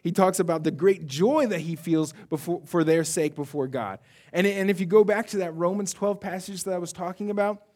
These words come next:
Paul exhorts them to let their love be genuine. And then one of the very first things he says about what genuine love looks like is to love one another with brotherly affection. I've heard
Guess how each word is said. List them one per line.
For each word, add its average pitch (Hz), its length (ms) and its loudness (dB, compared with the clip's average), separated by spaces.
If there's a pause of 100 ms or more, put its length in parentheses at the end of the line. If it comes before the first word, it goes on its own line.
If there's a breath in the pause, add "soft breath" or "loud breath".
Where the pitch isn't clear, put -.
(160)
Paul 202 200 4
exhorts 185 480 0
them 185 160 -6
to 156 140 -8
let 170 260 -4
their 185 160 -2
love 160 500 -2 (220 soft breath)
be 135 140 -6
genuine. 127 840 -6 (1200)
And 165 140 -2
then 175 100 0
one 196 140 -2
of 196 40 -4
the 175 60 -2
very 240 260 0
first 302 300 -6
things 262 220 -4
he 247 80 -2
says 240 260 -2
about 190 220 0
what 190 180 -4
genuine 220 560 0
love 214 260 0
looks 240 280 -2
like 175 160 0
is 180 80 0
to 185 100 -2
love 214 320 0
one 220 140 0
another 175 280 -2
with 170 280 0
brotherly 202 600 2 (120)
affection. - 1000 -14 (1600)
I've 180 140 -2
heard 202 400 0